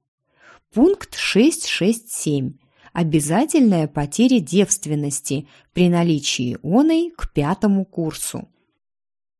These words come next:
"Я даже читать не начала, как это у меня на пол листа высветилось", произнесла Пампушечка, заливаясь пунцовой краской.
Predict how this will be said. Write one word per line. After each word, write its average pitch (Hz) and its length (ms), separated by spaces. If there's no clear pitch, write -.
"Я 180 300
даже 254 360
читать 160 540
не 151 120
начала, 160 600
как - 400
это 185 720
у 160 80
меня 170 420
на 175 160
пол 196 320
листа 240 540
высветилось", 147 920
произнесла 165 680
Пампушечка, 151 920
заливаясь 185 680
пунцовой 165 640
краской. 151 800